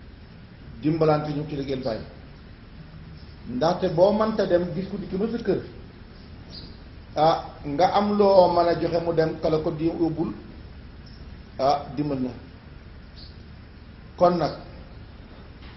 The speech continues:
fal aaxiratu aaxiratu xayrun moo gën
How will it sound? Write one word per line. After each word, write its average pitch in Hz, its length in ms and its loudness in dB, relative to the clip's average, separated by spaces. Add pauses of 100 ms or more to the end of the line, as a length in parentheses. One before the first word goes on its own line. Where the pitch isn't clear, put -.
(1300)
fal 180 180 6 (180)
aaxiratu 190 640 8 (120)
aaxiratu 185 540 6 (2000)
xayrun 170 340 6
moo 160 180 4
gën 156 160 8